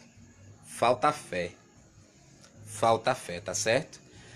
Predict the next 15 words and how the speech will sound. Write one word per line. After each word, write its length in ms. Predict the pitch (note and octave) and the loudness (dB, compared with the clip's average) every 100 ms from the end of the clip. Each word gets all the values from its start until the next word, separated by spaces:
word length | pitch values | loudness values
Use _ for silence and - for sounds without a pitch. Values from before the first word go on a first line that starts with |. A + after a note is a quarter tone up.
| - - - | -20 -14 2
Quem 180 | G3+ A#3 | 4 6
não 200 | F#3+ C3+ | 6 4
sabe, 400 | - C#3 D3 D3+ | 6 6 6 4
na 180 | F3 | 4
China 480 | E3+ - C3+ C#3+ D#3 | 4 2 2 4 4
morre, 500 | C#3+ A#2+ B2+ A2+ A#2+ - - | 4 4 4 2 -4 -12 -4
nessa 420 | A2 D#3+ - C#3 | 2 4 6 6
época 300 | A2+ - G#2+ | 6 4 0
de 140 | G2 G#2+ | -2 -4
inverno, 580 | G2 A#2 D#3 C#3 G2+ F2 - - - - - - | 0 4 4 4 -4 -8 -18 -20 -20 -20 -20 -10
mais 400 | A#2 C#3+ D#3 F3 | -2 4 6 4
de 100 | E3 | 2
três 300 | D#3+ E3 E3+ C#3+ | 0 4 4 2
mil 260 | C3 E3+ | 2 2
pessoas. 1000 | D#3+ C#3+ - A2+ G#2 F#2+ E2+ - - | 4 2 2 -2 -2 -2 -2 -4 -6